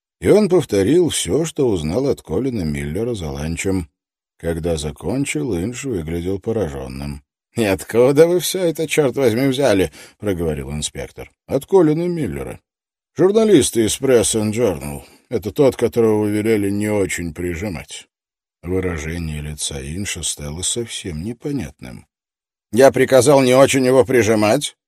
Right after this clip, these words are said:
но я ничего не говорил о том, чтобы забираться к нему в постель». «Что? Я не...» «Это ваша первая небольшая беседа с Колином Миллером, сержант?»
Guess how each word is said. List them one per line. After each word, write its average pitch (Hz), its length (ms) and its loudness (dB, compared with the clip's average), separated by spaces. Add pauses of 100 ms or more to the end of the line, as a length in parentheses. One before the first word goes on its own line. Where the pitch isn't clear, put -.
(140)
но 135 160 4
я 127 140 8
ничего 131 400 4
не 131 140 2
говорил 123 340 8
о 117 100 4
том, 98 200 0
чтобы 127 260 0
забираться 175 540 4
к 147 60 -4
нему 175 220 6
в - 60 -2
постель». 123 720 6 (340)
«Что? 110 380 -6
Я 80 220 -6
не...» 87 180 -4 (240)
«Это 110 260 2
ваша 135 300 6
первая 214 560 10
небольшая 131 640 6
беседа 107 460 4
с - 80 0
Колином 110 420 4
Миллером, 107 460 2
сержант?» 107 560 0